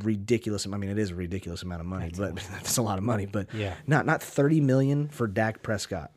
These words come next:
Speaker 1: Thirty million plus for Dak Prescott.
Speaker 2: Yeah, we talked about that last
Speaker 1: I know we
Speaker 2: show.
Speaker 1: talked about
Speaker 2: That's
Speaker 1: it.
Speaker 2: a ripoff.
Speaker 1: That is stupid. But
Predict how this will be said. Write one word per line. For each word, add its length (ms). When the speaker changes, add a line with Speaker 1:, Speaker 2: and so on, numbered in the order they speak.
Speaker 1:
Thirty 160
million 280
plus 300
for 140
Dak 240
Prescott. 280
Speaker 2:
Yeah, 60
we 80
talked 240
about 140
that 140
last 100
Speaker 1:
I 60
know 140
we 80
Speaker 2:
show. 60
Speaker 1:
talked 200
about 100
Speaker 2:
That's 120
Speaker 1:
it. 40
Speaker 2:
a 20
ripoff. 640
Speaker 1:
That 260
is 180
stupid. 640
But 480